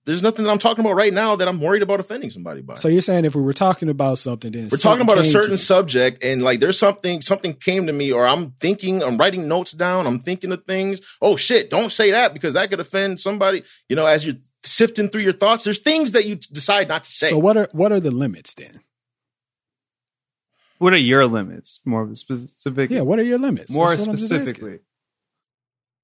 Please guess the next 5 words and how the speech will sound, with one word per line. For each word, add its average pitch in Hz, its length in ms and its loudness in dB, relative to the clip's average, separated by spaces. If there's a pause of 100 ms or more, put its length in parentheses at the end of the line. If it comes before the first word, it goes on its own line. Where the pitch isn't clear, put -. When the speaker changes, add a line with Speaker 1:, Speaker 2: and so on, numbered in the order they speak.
(1900)
Speaker 1:
I 85 100 -14
don't 90 120 -12
know. 110 180 -10 (600)
I - 100 -8
don't, 104 280 -4